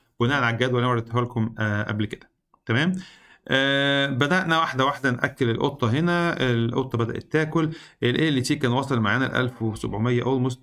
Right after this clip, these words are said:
نزل لألف ومتين. آه، آخر يوم وأنا ماشي هنا يوم ستة وعشرين، البوتاسيوم كان، آه، بتاعنا اتظبط الحمد لله، والفوسفورس اتظبط اتنين وستة من عشرة، والبوتاسيوم ثري بوينت فور،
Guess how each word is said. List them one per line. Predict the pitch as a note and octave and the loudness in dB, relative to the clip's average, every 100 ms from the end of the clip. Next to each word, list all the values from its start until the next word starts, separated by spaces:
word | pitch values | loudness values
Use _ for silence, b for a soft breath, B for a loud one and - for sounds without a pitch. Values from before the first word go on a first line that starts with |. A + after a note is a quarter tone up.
| _ _ _ _ | _ _ _ _
نزل | B2 B2+ A#2+ A2+ | -2 0 2 2
لألف | A2+ A#2 A#2+ | 0 0 0
ومتين. | A2 G#2+ A#2+ B2 A#2+ A#2 - - | 0 0 0 0 0 -2 -10 -4
آه، | A2+ A2+ A2+ - | 0 2 0 -2
آخر | C3+ - A#2 | -2 0 0
يوم | B2 A#2+ | 2 2
وأنا | A#2 | 2
ماشي | A2+ A#2+ A#2+ B2 A#2+ - A#2 | 2 0 0 -2 -2 -4 -4
هنا | A#2+ A2+ | -2 0
يوم | A2+ | 0
ستة | A#2 A#2+ A#2+ | 0 -4 -4
وعشرين، | G2+ - B2+ B2 B2 B B - | -4 -4 -2 -2 -2 B B -6
البوتاسيوم | G#2+ G2 B2 B2 - A#2 | -6 -4 -2 -2 0 -2
كان، | A2 A#2+ A2+ A2+ A2+ | -2 -2 0 -2 -4
آه، | A#2 G#2+ G#2 | -2 0 -2
بتاعنا | G2+ - A2 G2 | -2 -2 -2 -2
اتظبط | G2 A#2+ A#2+ | -2 -2 -4
الحمد | - A#2+ A2+ | -6 -2 0
لله، | G#2 A2+ B2 B2 B B - | 0 0 -2 -6 B B -2
والفوسفورس | G#2 - D3+ D#3 C3 A2+ | -2 0 -2 0 -2 -2
اتظبط | A2 G2+ G#2+ B2+ | -2 -2 -2 -4
اتنين | - A2+ | -2 -2
وستة | A2+ A2+ | -2 -4
من | G2+ | -2
عشرة، | F#2+ A2+ A#2 | -2 -2 -4
والبوتاسيوم | - B2+ B2 A2 | -2 -2 -2 -4
ثري | A#2+ | -2
بوينت | A2+ A2+ G2+ | -2 0 -2
فور، | F#2+ - D3 C#3 | -2 -2 0 -2